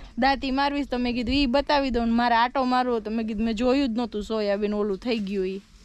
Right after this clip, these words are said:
એટલે મેં કીધું, "હાલો જઈએ." હું તમને કંઈક બતાવું, જુઓ. આને શું કહેવાય? જો આ વેલો છે એને. દેખ્યા તમે નાના નાના ફૂલ? આમાં ખાવાનુંય આવે.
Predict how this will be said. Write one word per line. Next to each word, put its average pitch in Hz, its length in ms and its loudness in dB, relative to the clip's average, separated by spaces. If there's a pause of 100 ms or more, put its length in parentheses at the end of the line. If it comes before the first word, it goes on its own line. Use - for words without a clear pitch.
(560)
એટલે 202 220 -6
મેં 214 160 -4
કીધું, 208 500 -6 (240)
"હાલો 254 260 2
જઈએ." 226 360 0 (480)
હું 240 100 -2
તમને 302 200 0
કંઈક 311 140 2
બતાવું, 247 560 0
જુઓ. 214 240 -4 (2250)
આને 320 220 4
શું 392 220 4
કહેવાય? 226 300 2 (720)
જો 262 80 6
આ 247 80 6
વેલો 269 380 4
છે - 140 -6
એને. 214 240 -2 (540)
દેખ્યા 339 260 0
તમે 330 240 -2
નાના 311 260 -2
નાના 302 300 -2
ફૂલ? 320 280 -4 (920)
આમાં 254 200 -2
ખાવાનુંય 311 640 -2
આવે. 240 220 0